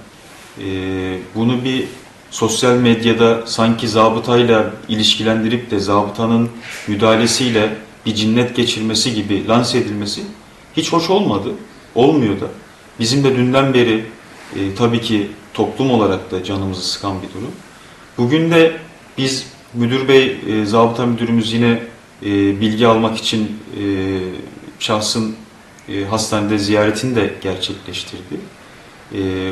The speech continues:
onunla da, e, bu konuyu, e, ayrıca konuştuk ve gün içerisinde de, e, şahsın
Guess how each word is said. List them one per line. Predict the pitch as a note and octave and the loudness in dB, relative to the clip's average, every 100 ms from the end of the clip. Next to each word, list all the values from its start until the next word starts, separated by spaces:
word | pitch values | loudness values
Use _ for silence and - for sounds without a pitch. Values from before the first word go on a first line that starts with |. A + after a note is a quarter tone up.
| - G#2+ | -4 2
onunla | A2+ B2+ A#2+ A2+ | 4 6 6 6
da, | G#2+ G#2 - - | 4 2 -6 -8
e, | G2 F#2+ F#2+ G#2 | -4 -2 -2 -6
bu | G2+ | -6
konuyu, | G#2 G2 F#2+ | -4 -2 -4
e, | F2+ - - F2+ - - - | -6 -12 -14 -12 -12 -12 -4
ayrıca | G2 G2+ F#2+ F#2+ - | -2 -2 -2 -6 -8
konuştuk | F#2+ F#2+ - F3 | -10 -10 -12 0
ve | C3+ C#3+ C#3+ - - - | 4 4 2 -10 -8 2
gün | D3 | 2
içerisinde | D3+ D3+ C#3+ - D#3+ E3+ D3 | 4 4 4 2 0 2 2
de, | A2+ - - - - - - | 2 -2 -14 -20 -20 -20 -6
e, | G#2 G#2 G2+ G2+ G2+ G2+ G2 G2 - | -2 0 2 2 2 2 0 -4 -2
şahsın | - C3+ C3+ - E3+ | 4 4 4 0 -2